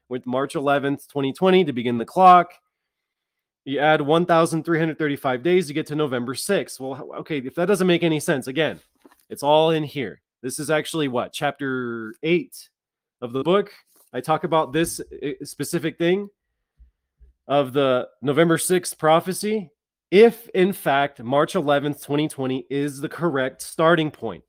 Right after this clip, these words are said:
I'm pretty sure it still is. I've had time to meditate and think about it. I still think that that, that was the beginning of the plan, the lockdowns, the five G, the whole nine yards, right?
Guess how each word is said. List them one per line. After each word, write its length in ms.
I'm 360
pretty 540
sure 280
it 100
still 340
is. 420
I've 140
had 140
time 240
to 40
meditate 440
and 100
think 160
about 200
it. 60
I 40
still 360
think 320
that 160
that, 220
that 180
was 160
the 80
beginning 480
of 220
the 100
plan, 800
the 80
lockdowns, 880
the 80
five 480
G, 680
the 120
whole 220
nine 240
yards, 280
right? 360